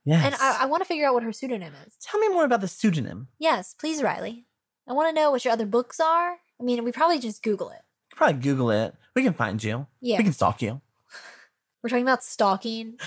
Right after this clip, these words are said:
Speaker 2: the writer of a, of a stalking book.
Speaker 1: <laughs> Ironic.
Speaker 2: Anyway,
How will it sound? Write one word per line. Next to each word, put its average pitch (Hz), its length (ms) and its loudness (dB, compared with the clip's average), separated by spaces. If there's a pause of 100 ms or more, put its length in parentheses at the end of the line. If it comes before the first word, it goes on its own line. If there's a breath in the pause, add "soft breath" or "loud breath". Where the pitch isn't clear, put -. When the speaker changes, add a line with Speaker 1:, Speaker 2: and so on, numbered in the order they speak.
Speaker 2:
the 226 100 4
writer 202 540 2
of 214 160 -6
a, 202 80 -10 (260)
of 220 140 0
a 202 40 -4
stalking 196 460 -2
book. - 420 -10
Speaker 1:
<laughs> - 1400 -2
Ironic. 95 460 -2 (680)
Speaker 2:
Anyway, 339 340 2